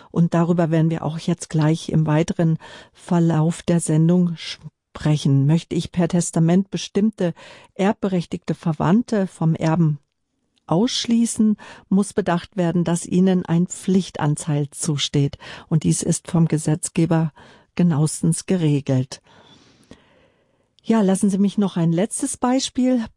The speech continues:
bringen, bevor ich Herrn Professor Groll begrüße, nämlich die Erbengemeinschaft. Sicherlich haben Sie auch schon mal davon gehört, dass sich Verwandte wegen des gemeinsamen Erbes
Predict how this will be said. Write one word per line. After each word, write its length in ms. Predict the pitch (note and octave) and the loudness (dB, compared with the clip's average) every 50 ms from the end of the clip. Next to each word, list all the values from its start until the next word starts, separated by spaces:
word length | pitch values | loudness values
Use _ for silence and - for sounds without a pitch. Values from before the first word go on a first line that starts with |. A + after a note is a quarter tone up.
| _ - | _ -6
bringen, 580 | G3 F#3 G3+ G#3+ A#3+ B3 B3+ C4 C#4+ C4+ B3 - _ _ _ | -2 0 2 4 4 4 4 2 2 0 -2 -4 _ _ _
bevor 280 | - F#3+ - G3 F3+ F3+ | -12 -6 -2 0 0 0
ich 140 | F#3 - - | 0 0 0
Herrn 140 | F3 E3+ | 0 0
Professor 400 | - - D#3+ D#3+ E3+ - - D#3+ | 2 0 0 0 0 0 -2 -4
Groll 320 | - - - - F3 G#3 G#3+ | -4 -4 -2 0 0 2 2
begrüße, 420 | A#3 G#3 - - G#3+ G3+ - G#3 | 0 -4 -2 -2 -4 -2 0 2
nämlich 360 | F#3 F3+ F#3 F3+ E3+ - - - - - _ | 2 2 2 2 0 -2 -8 -18 -20 -14 _
die 120 | - D#3 - | -4 -2 0
Erbengemeinschaft. 1200 | E3+ F3 E3 E3 D3 D#3 D3 C#3 B2+ C#3 D#3+ G#3 C4 - - - - B3+ D4+ - _ _ - - _ _ | 2 2 2 2 2 2 0 0 2 2 2 2 2 0 -2 -4 -4 -4 -4 -6 _ _ -20 -20 _ _
Sicherlich 560 | - - - F#3+ F3+ G3 F3 E3+ E3+ - - | -10 -4 -2 -2 0 0 0 0 0 0 0
haben 200 | E3 D#3 D#3+ D#3+ | 0 0 0 0
Sie 120 | D#3 E3 - | 0 0 -2
auch 180 | D3+ D#3 - | -2 -4 -4
schon 260 | - - - F3 E3+ E3 | -4 -4 0 0 2 2
mal 220 | D#3+ D#3 D3+ D3+ - - - - - - | 2 2 0 -2 -4 -10 -18 -20 -10 -4
davon 440 | - F3+ F3+ F3+ - - F#3 F3+ F3+ | -2 0 0 0 0 0 0 2 2
gehört, 420 | F3 E3+ D3 F3 E3+ F3+ F#3+ - - | 0 0 2 2 2 2 0 0 -4
dass 140 | E3+ - | -6 -4
sich 160 | - E3+ - - | -4 -6 -4 -4
Verwandte 500 | - E3 E3 D3+ E3 F3+ F#3+ G#3 E3+ D#3+ | -2 -2 0 2 2 2 2 0 0 -2
wegen 220 | F3 E3+ F3+ E3+ | 0 0 0 -2
des 180 | F3+ F3 - - | -2 -4 -6 -10
gemeinsamen 720 | - D3+ - F#3 D#3 F#3 F#3 - F3 E3+ E3 E3+ D#3 - | -8 -4 -2 0 0 0 0 0 0 0 0 0 -2 -2
Erbes 440 | - E3+ E3 F3 F#3+ F#3+ F3+ - | -2 -2 0 0 0 0 -2 -4